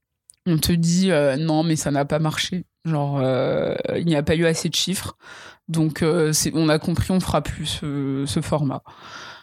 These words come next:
Ah, bah, du coup, faudrait refaire. Tu sais, l'autre fois, quand t'as eu un article à deux cent mille, bah, faudrait refaire ça, en fait, à l'infini. Et ça, ça a été un, c'est un vrai problème. Et même quand t'es pigiste,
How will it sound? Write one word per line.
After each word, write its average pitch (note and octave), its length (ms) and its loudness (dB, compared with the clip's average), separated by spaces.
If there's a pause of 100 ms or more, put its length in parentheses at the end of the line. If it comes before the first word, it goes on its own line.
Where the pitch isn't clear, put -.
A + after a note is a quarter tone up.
(160)
Ah, A3 180 4
bah, E3+ 140 2
du E3 160 -4
coup, - 140 -4
faudrait E3+ 340 2
refaire. G#3 380 0
Tu - 140 -2
sais, D4+ 220 2
l'autre A#3 220 2
fois, G3 200 4
quand F#3+ 160 0
t'as E3+ 140 2
eu E3 100 4
un E3 160 2
article - 420 -4
à D#3 80 4
deux E3 140 0
cent E3 200 0
mille, D#3+ 380 0
bah, D#3 160 2
faudrait D#3 340 -2
refaire F3+ 300 -4
ça, - 160 -4
en D3+ 60 -2
fait, - 380 -12 (240)
à D#3 120 2
l'infini. D3+ 540 -2 (640)
Et D#3 100 0
ça, A#3 240 4
ça F#3 140 0
a - 20 2
été D#3 220 -2
un, D3 360 2 (280)
c'est - 180 0
un D3 100 2
vrai E3 220 2
problème. G#3 420 2
Et F3+ 60 2
même E3 240 4
quand E3 140 -2
t'es D3+ 200 0
pigiste, F3+ 720 0